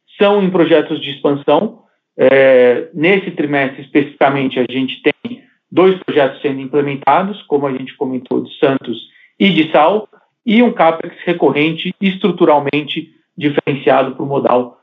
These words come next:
que a gente opera. Então, basicamente, esses eram os highlights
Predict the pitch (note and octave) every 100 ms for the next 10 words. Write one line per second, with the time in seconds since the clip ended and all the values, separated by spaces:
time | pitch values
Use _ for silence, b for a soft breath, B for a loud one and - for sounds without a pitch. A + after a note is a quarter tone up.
0 | _ _ C3 C3+ C#3 E3 - G#2 F#2+ -
1 | _ _ _ _ B2+ B2 D#3+ E3 E3 C#3
2 | B2 E3 F3 - D3+ D3+ D3 D#3 D#3 D3
3 | C#3+ C#3+ - - C#3 C#3+